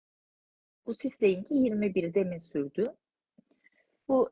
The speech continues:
Maybelline'in daha uygun fiyatlı. Üç yüz yetmiş üç. Bu da çok güzel. Parfüm de essay nokta com T R'den alabilirsiniz.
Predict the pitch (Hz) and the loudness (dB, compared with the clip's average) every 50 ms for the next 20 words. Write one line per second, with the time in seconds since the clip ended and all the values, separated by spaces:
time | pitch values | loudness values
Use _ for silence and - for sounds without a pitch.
0 | - - 233 240 254 247 233 214 208 185 185 233 339 415 - _ _ _ _ 392 | -2 -2 0 0 2 2 4 4 2 2 2 -2 -2 -6 -10 _ _ _ _ 6
1 | 330 285 269 233 220 196 165 165 151 147 - 165 143 147 147 - - 208 208 - | 8 8 8 6 4 2 0 -2 -6 -4 -4 -4 -4 -4 -4 -6 -8 -8 -8 -6
2 | - 196 180 - 185 170 - - 170 165 - - 185 - - - - 190 175 170 | -6 -6 -2 0 -2 -2 -2 -6 -12 -10 -12 -14 -14 -16 -16 -6 -2 -2 -2 -2
3 | - - 156 - _ - - _ - 60 - - _ _ _ _ _ - - - | -2 -4 -6 -6 _ -20 -8 _ -6 -6 -6 -8 _ _ _ _ _ -20 -20 -20
4 | - _ _ _ - 269 277 277 277 - 359 339 302 302 - - 302 302 294 - | -20 _ _ _ 6 6 6 6 4 -2 -2 2 2 4 6 8 6 6 6 6
5 | - 247 208 175 - - - 202 196 196 - 214 190 185 180 175 170 - 180 175 | 8 8 8 8 6 2 0 0 0 2 2 4 4 6 6 4 6 6 4 2
6 | 175 - - 202 208 208 190 196 196 214 208 - - 185 180 | 2 0 0 0 2 2 0 0 0 -2 -2 -2 -8 -10 -10